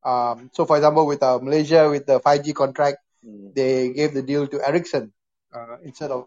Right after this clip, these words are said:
Speaker 1: instead of China. So there is a, uh, to what extent Chinese technology is more advanced,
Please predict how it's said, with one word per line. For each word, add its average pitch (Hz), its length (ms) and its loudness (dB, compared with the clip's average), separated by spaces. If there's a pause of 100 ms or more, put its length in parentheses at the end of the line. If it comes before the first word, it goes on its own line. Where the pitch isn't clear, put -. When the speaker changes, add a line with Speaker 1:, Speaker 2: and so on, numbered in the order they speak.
Speaker 1:
instead 131 240 -8
of 127 120 -8
China. 135 380 -8 (640)
So 170 140 -2
there 170 200 4
is 226 300 2
a, 147 420 6 (460)
uh, 131 560 -4 (300)
to 165 80 -6
what 180 140 4
extent 175 420 2 (200)
Chinese 156 280 -2
technology 160 580 2
is 202 120 -2
more 175 260 4
advanced, 170 520 0